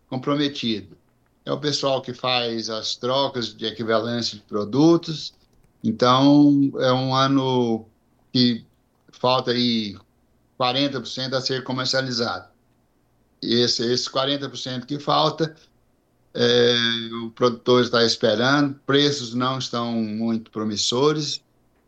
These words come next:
e eu acredito que vai deixar mais pro final, mais perto da co-, da safra, da colheita, pra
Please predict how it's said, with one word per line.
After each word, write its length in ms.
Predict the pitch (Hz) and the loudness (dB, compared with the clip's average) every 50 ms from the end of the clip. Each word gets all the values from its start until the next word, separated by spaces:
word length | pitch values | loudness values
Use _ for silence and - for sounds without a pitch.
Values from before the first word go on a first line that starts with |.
| _ _ _ | _ _ _
e 140 | 123 117 117 | -4 -2 0
eu 120 | 120 120 | 2 2
acredito 600 | 120 117 - 131 123 113 110 120 127 123 123 - | 0 0 -2 -4 -2 0 2 2 2 0 -2 -4
que 600 | - 147 135 131 131 127 123 120 113 110 101 98 _ _ _ _ _ _ _ _ - _ _ _ _ _ _ _ _ _ _ 120 | -2 -2 0 0 2 2 2 2 2 0 -2 -4 _ _ _ _ _ _ _ _ -20 _ _ _ _ _ _ _ _ _ _ -4
vai 180 | 117 120 123 | -2 0 0
deixar 340 | 117 123 120 - - 127 131 | 0 -2 -4 -2 -4 -4 -4
mais 280 | 127 131 135 135 135 - | -2 -2 -2 -4 -4 -6
pro 140 | - 147 | -8 -10
final, 640 | 143 - - 143 135 120 117 120 123 127 127 127 123 117 | -8 -6 -6 -4 -2 -2 -2 0 0 0 0 -2 -2 -4
mais 400 | 117 117 123 123 117 - - _ _ _ _ | -4 -6 -6 -6 -8 -8 -12 _ _ _ _
perto 300 | - 131 135 131 135 131 | 0 2 2 2 -2 -2
da 120 | 123 120 113 | -4 -4 -2
co-, 220 | - 113 107 104 | -2 -2 -2 -2
da 180 | - 110 110 110 | 0 0 2 2
safra, 500 | - - 120 120 123 127 123 - 117 110 | 2 0 0 2 0 0 -2 -4 -8 -8
da 180 | 104 104 104 | -8 -8 -10
colheita, 640 | - - 110 101 101 113 127 143 143 143 - 143 135 - _ _ _ _ _ _ _ | -6 -6 -6 -4 0 2 2 2 2 0 -4 -6 -8 -8 _ _ _ _ _ _ _
pra 520 | - 127 123 127 127 127 127 117 - - | 0 2 4 4 4 4 2 0 -4 -10